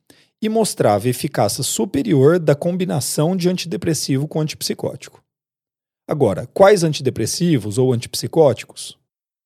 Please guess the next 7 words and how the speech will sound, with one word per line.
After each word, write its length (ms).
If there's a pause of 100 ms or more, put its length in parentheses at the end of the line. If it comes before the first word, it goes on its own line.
Bom, 220 (500)
a 80
combinação 640
de 140
venlafaxina 920
com 220
quetiapina 800